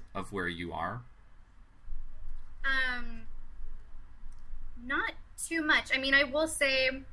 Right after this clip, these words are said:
Speaker 2: when I've auditioned for some of, uh, like, pop-centered shows,
Speaker 1: Yeah.
Speaker 2: definitely learned a couple more pop pieces. The opportunities that I've had with Transcendence has definitely been great 'cause I've gotten to add to my book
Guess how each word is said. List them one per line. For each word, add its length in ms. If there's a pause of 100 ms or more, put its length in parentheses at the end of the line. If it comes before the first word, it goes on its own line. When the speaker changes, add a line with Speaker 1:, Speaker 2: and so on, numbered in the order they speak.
(240)
Speaker 2:
when 140
I've 140
auditioned 600 (260)
for 580 (240)
some 220
of, 80 (380)
uh, 200
like, 280
pop-centered 1000
shows, 560
Speaker 1:
Yeah. 180 (640)
Speaker 2:
definitely 680 (160)
learned 360
a 40
couple 260
more 140
pop 260
pieces. 640
The 280
opportunities 520
that 100
I've 120
had 200
with 100
Transcendence 520
has 120
definitely 500
been 140 (180)
great 280
'cause 120
I've 140
gotten 240
to 160
add 300
to 100
my 160
book 360